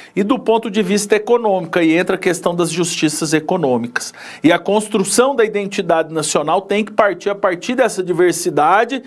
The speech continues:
e entender que a desigualdade social e econômica é possível de mudança.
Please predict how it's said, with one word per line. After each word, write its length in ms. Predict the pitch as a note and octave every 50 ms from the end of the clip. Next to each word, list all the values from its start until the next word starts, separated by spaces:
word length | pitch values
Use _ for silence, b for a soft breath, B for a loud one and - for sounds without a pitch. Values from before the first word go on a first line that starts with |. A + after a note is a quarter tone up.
| B B B B B B
e 160 | G3+ A3 B3 C4
entender 540 | C4 C4 C4+ B3 A#3 G#3 G#3+ A#3 C#4 D4 D4
que 80 | -
a 40 | B3
desigualdade 760 | G3 E3+ E3 G3+ F#3 F3 F#3+ F3+ F3 F3 - E3+ E3+ E3+ -
social 500 | - - E3+ D#3+ - - E3+ D#3 D#3 D3+
e 80 | D#3 D#3
econômica 600 | D#3 D#3 - D3+ D3 D#3+ F3+ A3 A#3+ A#3 A#3 G#3+
é 40 | G#3
possível 600 | G#3 - A3 A3 A3 - - G#3+ G#3+ G3 G#3 G#3+
de 120 | F3+ F3
mudança. 680 | G3+ G3 G#3+ A3+ F#3 F#3+ F3+ E3+ E3 D#3+ D#3 - - -